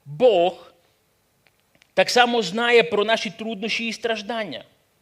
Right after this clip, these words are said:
Бо ми передбачені пройти цей шлях. Бог передбачив для нас проходження цього шляху на цій землі.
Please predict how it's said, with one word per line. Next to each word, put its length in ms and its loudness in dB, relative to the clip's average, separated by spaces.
Бо 120 -4
ми 140 0
передбачені 1000 -2
пройти 800 -2
цей 280 -2
шлях. 840 -12
Бог 420 2
передбачив 840 0
для 180 0
нас 320 0
проходження 800 4
цього 260 2
шляху 540 -2
на 140 0
цій 200 -4
землі. 460 -8